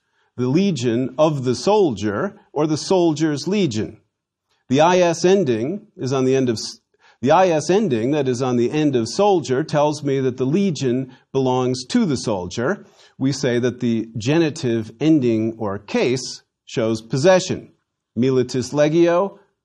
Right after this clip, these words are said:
the soldier's legion. But the genitive also shows us something absolutely essential about the noun. It is the genitive case where we can determine what the stem or base of the noun might be,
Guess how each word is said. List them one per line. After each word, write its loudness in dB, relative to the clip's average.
the -4
soldier's -4
legion. -2
But -2
the 4
genitive 2
also 4
shows -2
us -4
something -4
absolutely 0
essential -2
about -4
the -2
noun. 0
It 0
is 0
the 0
genitive 0
case -4
where 0
we 2
can -2
determine 0
what -2
the -4
stem -2
or 2
base 0
of -4
the 2
noun 0
might -2
be, 0